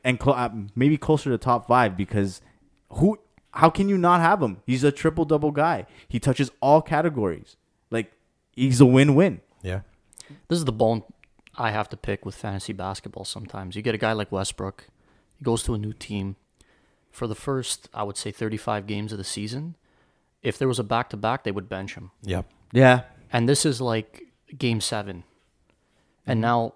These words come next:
Speaker 3: the Wizards, I don't know the playoff spot, if they're in it or not, but now all of a sudden it's, "Oh, now we gotta play him every game?"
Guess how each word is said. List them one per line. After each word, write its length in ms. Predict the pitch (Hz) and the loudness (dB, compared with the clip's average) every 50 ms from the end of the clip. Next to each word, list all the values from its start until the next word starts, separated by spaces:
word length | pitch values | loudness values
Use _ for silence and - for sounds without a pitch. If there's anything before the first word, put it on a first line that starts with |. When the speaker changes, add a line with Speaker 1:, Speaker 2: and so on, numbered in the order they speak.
| - | -10
Speaker 3:
the 80 | 120 113 | -10 -6
Wizards, 320 | 110 120 113 110 110 98 | -6 -4 -4 -4 -4 -2
I 100 | 110 113 | -2 -2
don't 120 | 110 104 104 | -2 -2 -4
know 200 | 101 98 95 - _ | -8 -10 -12 -14 _
the 80 | - - | -20 -18
playoff 320 | - - 104 101 95 - | -12 -8 -6 -6 -6 -8
spot, 320 | - - - 87 87 85 - _ | -10 -12 -10 -10 -10 -12 -14 _
if 120 | 101 - | -20 -16
they're 180 | - 87 90 92 | -14 -12 -10 -8
in 80 | 98 101 | -6 -6
it 100 | 92 87 | -6 -6
or 80 | 87 | -8
not, 320 | 85 87 87 85 85 - _ | -8 -10 -10 -12 -12 -10 _
but 220 | 90 80 80 - _ _ _ _ _ _ _ _ _ - | -8 -8 -8 -12 _ _ _ _ _ _ _ _ _ -14
now 280 | - 107 104 98 98 98 | -8 -4 -2 -2 0 0
all 80 | 98 98 | -2 -2
of 60 | 98 | -4
a 40 | 98 | -6
sudden 420 | - - 101 101 101 98 98 98 - | -4 -4 -4 -4 -6 -6 -8 -10 -12
it's, 320 | 98 - - - - - _ _ _ _ _ | -14 -12 -10 -10 -10 -12 _ _ _ _ _
"Oh, 160 | - 101 95 | -6 -6 -6
now 180 | 92 98 95 98 | -6 -6 -6 -4
we 80 | 110 | -4
gotta 140 | 110 113 110 | -4 -6 -8
play 180 | - - 117 113 | -6 -6 -4 -4
him 140 | 117 113 113 | -2 -2 -4
every 140 | 117 117 107 | -4 -6 -6
game?" 320 | 110 117 123 139 143 135 | -6 -6 -6 -6 -8 -10